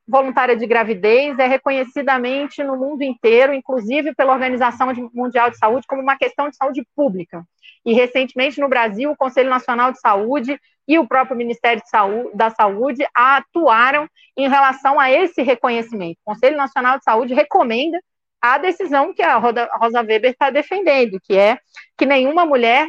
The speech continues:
seja encarcerada por desejar não ter, é, não continuar uma gravidez. E aí é preciso a gente dizer pras pessoas: todas as, assim, a gente tem uma em cada quatro mulheres,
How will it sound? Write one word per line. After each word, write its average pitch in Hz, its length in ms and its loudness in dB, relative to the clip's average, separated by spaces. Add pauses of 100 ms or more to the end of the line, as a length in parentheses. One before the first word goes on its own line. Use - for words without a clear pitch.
seja 254 580 2 (400)
encarcerada 285 1080 0 (340)
por 294 420 4
desejar 277 760 2
não 294 280 -6
ter, 285 320 0 (840)
é, 208 380 0
não 214 160 -2
continuar 269 600 0
uma 269 160 0
gravidez. 240 540 0
E 202 60 -2
aí 208 160 2
é 262 60 2
preciso 269 380 -6
a 269 60 0
gente 262 240 -8
dizer 254 240 0
pras 247 180 -8
pessoas: 170 500 -2 (580)
todas 349 380 0
as, 285 220 2
assim, 208 560 -4 (180)
a 196 80 -2
gente 240 200 -4
tem 262 180 -2
uma 330 180 -2
em 392 60 -6
cada 320 240 0
quatro 277 340 0
mulheres, 226 540 0